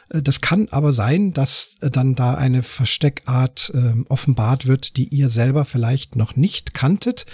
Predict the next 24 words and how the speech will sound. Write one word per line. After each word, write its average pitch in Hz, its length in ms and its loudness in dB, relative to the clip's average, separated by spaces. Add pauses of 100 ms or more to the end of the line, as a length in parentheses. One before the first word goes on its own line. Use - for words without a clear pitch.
(380)
und 139 140 -2
euch 135 180 2
dann 135 220 2
ein 123 160 -2
bisschen 139 320 2
der - 180 -4
Aha-Effekt 123 880 0
oder 117 220 0
der 110 160 0
Spielspaß 123 880 0
genommen 120 580 0
wird. 110 400 -4 (400)
Ich - 80 -8
sag 123 240 0
das, 123 220 2
äh, - 120 -8
von - 300 -4
vornherein. 120 680 0 (520)
Wer 139 320 0
aber 131 340 0 (220)
halbwegs 151 500 0
erfahren 131 480 0
ist, 120 260 -2
wird 123 300 -4